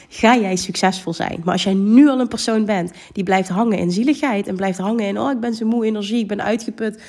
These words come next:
Oh, ik moet eerst werken aan zelfliefde. Oh, ik moet eerst dit, ik moet eerst dat." En dan, over het algemeen, negenennegentig procent van de gevallen is het dikke vette zelfsabotage. Stop ermee.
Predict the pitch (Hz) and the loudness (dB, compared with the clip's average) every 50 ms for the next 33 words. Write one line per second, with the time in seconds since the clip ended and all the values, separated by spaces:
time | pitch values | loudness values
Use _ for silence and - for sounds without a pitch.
0 | - - - - _ 247 254 254 254 247 254 233 214 - 240 226 226 233 226 226 | -20 -20 -20 -10 _ -2 0 2 0 2 0 0 0 0 0 -2 0 0 0 0
1 | 226 226 226 214 214 220 214 220 226 220 - 226 220 190 202 - - 254 262 269 | 0 -2 -2 -2 -2 -2 -2 -2 -4 -4 -4 -4 -4 -2 -4 -4 -4 -2 -2 -2
2 | - - - 240 226 226 - 220 226 220 220 220 220 226 220 - 233 220 - 226 | -4 -4 -4 -4 -4 -4 -4 -4 -4 -4 -2 -2 -4 -4 -2 -4 -6 -2 0 0
3 | 226 220 226 226 240 247 269 247 240 202 214 220 254 285 - - 190 190 190 185 | 0 0 2 2 2 2 2 0 0 2 2 2 2 2 0 -2 0 0 0 2
4 | 175 180 220 330 403 330 220 - - - - - - - - _ _ _ _ - | 2 2 4 4 4 4 2 2 -4 -12 -18 -20 -20 -20 -20 _ _ _ _ -4
5 | 202 202 196 196 190 - - - - 269 349 427 415 - 415 370 339 330 294 233 | -4 -2 -2 -4 -6 -8 0 2 4 6 6 6 4 4 4 4 4 4 2 0
6 | 202 190 190 196 202 220 269 302 339 370 370 359 381 381 339 320 277 269 - - | -2 -4 -6 -8 -4 2 6 6 8 8 6 6 4 4 4 2 2 -2 -4 -6
7 | - 247 - 247 233 220 226 226 226 214 214 196 208 208 226 196 - 180 - - | -10 -10 -8 -6 -8 -8 -8 -10 -8 -8 -8 -8 -6 -6 -6 -6 -6 -8 -10 -10
8 | 170 170 - _ - 233 233 233 214 - 196 190 - 180 180 175 175 170 - - | -12 -12 -8 _ -2 -2 -2 -2 -4 -6 -6 -8 -8 -8 -8 -8 -8 -8 -10 -14
9 | - 175 - - - - - - 170 175 - - - - - _ - - - - | -14 -14 -14 -12 -10 -10 -10 -10 -12 -14 -16 -18 -20 -20 -20 _ -8 -6 -4 -4
10 | - - - 254 - - - - 170 156 143 - - - | -2 0 0 0 0 -2 -6 -6 -6 -4 -4 -6 -8 -10